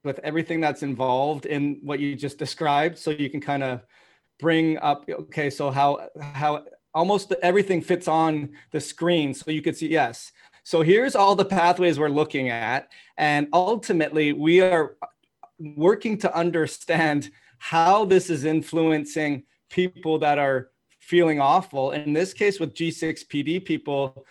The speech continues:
they're exhausted, they're tired, they have hemolytic events where their, their glutathione's depleted and their red blood cells burst and, and they get fatigued. But it's so,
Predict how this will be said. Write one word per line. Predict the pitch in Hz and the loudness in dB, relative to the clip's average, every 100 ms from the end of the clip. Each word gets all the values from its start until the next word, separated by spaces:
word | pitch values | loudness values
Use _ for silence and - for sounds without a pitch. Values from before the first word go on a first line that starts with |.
| _ - | _ -6
they're | 139 | -4
exhausted, | 131 147 139 139 - 143 127 | -2 0 2 0 -4 -8 -6
they're | 131 | -8
tired, | - 147 143 143 131 | -4 -2 0 -2 -4
they | 139 | -4
have | 135 127 127 127 - _ _ | -4 -4 -4 -6 -8 _ _
hemolytic | - 165 147 139 143 139 - - | -2 -2 0 -2 -4 -4 -8 -14
events | 143 147 143 139 - | -8 -4 -2 -4 -8
where | 143 135 | -6 -4
their, | 131 127 123 _ _ - | -2 -2 -4 _ _ -8
their | 143 131 123 | -2 0 -2
glutathione's | - 170 160 160 147 147 147 139 | -4 -2 0 0 -2 -2 -2 -4
depleted | 156 - 156 147 143 | -8 -6 -4 -2 -2
and | 139 135 | -2 -4
their | 127 | -2
red | 139 151 127 | -2 -4 -2
blood | 143 135 | -4 -6
cells | - 139 135 127 - _ _ - | -6 -4 -4 -6 -12 _ _ -8
burst | 147 139 139 - | -4 -2 -4 -6
and, | 143 139 139 | -6 -6 -6
and | 139 | -6
they | 135 | -6
get | 135 135 | -6 -8
fatigued. | 151 - 147 143 131 - _ _ _ | -10 -8 -6 -6 -8 -14 _ _ _
But | 139 175 - - | -2 -2 -2 0
it's | 185 175 | 2 2
so, | - - - - 185 196 226 233 214 | -6 -16 -16 -2 0 2 2 0 -4